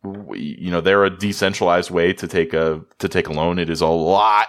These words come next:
more difficult than what this is presenting, a much more difficult user experience, but with that, you get decentralization.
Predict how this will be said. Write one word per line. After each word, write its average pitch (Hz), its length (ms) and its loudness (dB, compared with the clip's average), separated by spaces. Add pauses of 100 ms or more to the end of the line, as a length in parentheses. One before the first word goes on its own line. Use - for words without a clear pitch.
(140)
more 104 220 -2
difficult 98 500 -2
than 82 240 -6
what 85 220 0
this - 340 -2 (280)
is 92 100 -4
presenting, 110 560 0 (320)
a 87 80 2
much 90 280 0
more 95 140 2
difficult 92 320 2
user 90 260 0
experience, 117 460 -2
but - 320 0
with 87 220 -2
that, 90 200 4
you 87 120 -2
get 90 240 -2
decentralization. 85 880 0